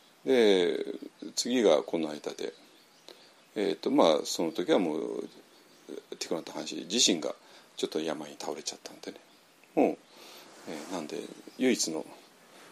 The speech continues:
あの、来日が千九百九十五年だったんだけども、で、その時ですら、えー、ティクナンタ・誰ですかっていうのが主だったんですよ。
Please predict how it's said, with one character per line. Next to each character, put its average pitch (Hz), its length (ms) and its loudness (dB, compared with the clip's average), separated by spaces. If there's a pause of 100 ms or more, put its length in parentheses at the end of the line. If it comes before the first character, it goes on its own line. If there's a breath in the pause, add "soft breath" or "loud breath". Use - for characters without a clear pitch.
(200 loud breath)
あ - 40 -10
の、 80 60 -14 (1160)
来 82 160 -2
日 - 220 -6
が 110 80 0
千 90 160 0
九 78 80 -4
百 80 100 -8
九 85 120 -10
十 78 100 -10
五 - 100 -14
年 85 140 -6
だ 85 80 -2
っ - 20 -6
た 82 120 -14
ん - 20 -12
だ - 80 -16
け - 80 -16
ど 95 60 -10
も、 85 180 -8 (580 loud breath)
で、 110 80 0
そ 180 160 4
の 214 80 6
時 175 240 2
で 139 120 8
す - 120 4
ら、 82 160 6 (160)
え 85 100 0
ー、 73 60 -2
テ - 100 -6
ィ - 20 -2
ク 143 60 6
ナ 170 60 4
ン - 40 -12
タ・ 85 120 0
誰 - 220 -4
で - 140 -2
す - 100 -2
か 196 100 6
っ 202 40 8
て 95 180 0
い 76 240 2
う 160 60 4
の 101 300 4 (120)
が - 80 -8 (240)
主 107 180 0
だ 69 100 -6
っ - 80 -12
た - 100 -18
ん - 40 -16
で - 60 -18
す - 80 -14
よ。 - 80 -12